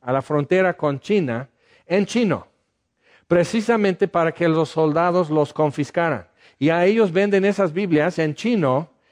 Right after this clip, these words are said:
en el mercado negro. Y los chinos, lo-, los cristianos chinos los compraban así. Lo hacían a propósito. Mi pastor fue en un viaje y llenaban sus maletas, así,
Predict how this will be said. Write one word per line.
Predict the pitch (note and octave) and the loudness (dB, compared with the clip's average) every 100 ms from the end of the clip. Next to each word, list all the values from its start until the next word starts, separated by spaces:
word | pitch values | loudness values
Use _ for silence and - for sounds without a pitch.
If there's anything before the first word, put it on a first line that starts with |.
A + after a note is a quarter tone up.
| _ _ | _ _
en | D#3 E3+ | -2 2
el | E3+ | 2
mercado | E3 D#3 F3+ F#3 | 0 0 0 2
negro. | F#3+ C#4 F#3+ G#2 - | 2 2 2 -4 -4
Y | D3+ | 2
los | D3+ - | 2 2
chinos, | F3 F3 D#3 | 0 0 0
lo-, | D#3+ - D#3+ | -2 -2 -2
los | D3 C#3+ | 0 0
cristianos | - D3 - F3 F#3 E3+ | -2 -6 -2 -2 -2 -4
chinos | F#3 F3+ E3+ | -4 -2 -2
los | D#3+ - | -2 -2
compraban | D3+ C3+ E3 E3+ D#3 | -4 0 0 0 0
así. | C#3+ - E3+ G#2+ _ _ - | -2 -2 -6 -6 _ _ 0
Lo | E3+ | 0
hacían | D#3+ G#3+ G#3+ | 2 0 0
a | G3 | 0
propósito. | F3+ F3+ G#3 F#3 D3+ G#2+ - _ _ | 0 2 0 0 -8 -10 -12 _ _
Mi | D#3+ F3 | -2 0
pastor | F#3 E3+ G3+ A#3+ | 0 0 2 2
fue | A#3+ F#3 E3 | 2 0 2
en | F3+ | 2
un | F#3+ | 2
viaje | F3 D3+ - F3+ G3 - - | 2 0 0 -2 -2 -6 -2
y | D#3+ | 2
llenaban | F3 F3 A#3 B3 B3 | 2 2 2 2 0
sus | A3+ F3+ | -2 -2
maletas, | F3 F3 F#3 C#3 A#2 | 0 2 2 0 -2
así, | C3+ - F3+ | -4 -2 -2